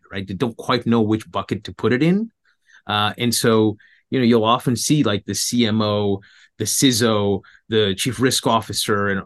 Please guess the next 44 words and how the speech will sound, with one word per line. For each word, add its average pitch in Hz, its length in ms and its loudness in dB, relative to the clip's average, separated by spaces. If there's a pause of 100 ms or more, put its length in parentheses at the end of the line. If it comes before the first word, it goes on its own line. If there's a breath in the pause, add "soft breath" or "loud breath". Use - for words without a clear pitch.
(200)
and 110 100 -4
all 113 140 0
of 110 60 2
these 110 180 0
guys 107 320 0
aren't 120 300 -4
quite 123 200 0
sure - 340 2
where 110 140 4
this 104 140 -4
problem 95 460 -4
fits. - 420 -2
Well, 98 180 -6
well, 107 120 -8
the 104 80 -8
fact 123 360 -4
is, 127 220 2
it 104 80 -10
kind 151 220 -4
of 135 80 -4
sits, - 360 -2 (460 soft breath)
uh, 113 400 -2
adjacent 120 720 0
to, 120 100 0 (220)
in, 104 140 -2
in, 113 400 -6
in 123 80 -2
the 113 80 -2
nexus - 720 -4
of - 160 -14
all 151 220 0
of - 140 0
them, 87 240 -8
and 98 80 -4
they 104 100 -2
all 110 180 -2
actually 98 300 -4
need 101 200 -2
to 101 60 -8
be 87 140 -8
thinking 113 380 -2
about 90 240 -6
these 92 160 -8
problems, 156 440 -2